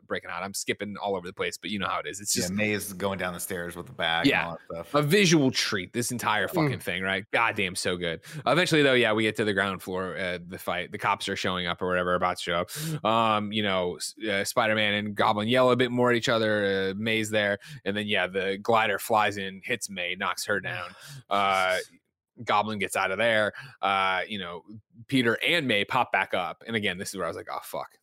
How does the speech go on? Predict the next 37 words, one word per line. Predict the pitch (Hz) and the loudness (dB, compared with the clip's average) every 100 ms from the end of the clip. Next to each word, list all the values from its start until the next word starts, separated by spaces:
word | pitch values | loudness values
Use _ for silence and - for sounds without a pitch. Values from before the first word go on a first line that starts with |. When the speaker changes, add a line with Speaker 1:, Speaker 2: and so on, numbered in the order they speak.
| _ | _
Speaker 1:
They, | 92 71 | -4 -2
they | 90 | -6
killed | 80 76 76 | -6 -8 -10
her." | 73 _ | -12 _
Like, | 104 98 | 0 2
I | 104 | 2
knew, | 110 110 | 0 2
I, | 127 | 4
like, | 131 151 | 4 6
when | 175 | 4
she | - 214 | 4 4
got | 170 | 4
hit, | 180 185 | 4 4
I | 139 | 4
was | 127 | 2
like, | 120 | 0
"She's | - 123 | -2 -2
dead." | 110 104 87 - - | 2 2 2 -6 -4
And | 131 | 0
then | |
when | 147 | 2
she | 143 | 2
got | 117 | 2
up, | 120 110 | 2 0
I'm | |
like, | 104 - | -4 -2
"Oh, | 113 98 | -4 -2
she's | - 127 | -4 -2
dead, | 110 107 - | 0 0 0
and | 107 104 | -6 -2
they're | 101 | -2
gonna | 95 | -2
really | 92 98 98 90 | -4 -4 -4 -6
twist | - 92 - | -6 -10 -10
the | |
fucking | - 78 90 | -10 -10 -10
knife." | 64 65 - | -14 -14 -16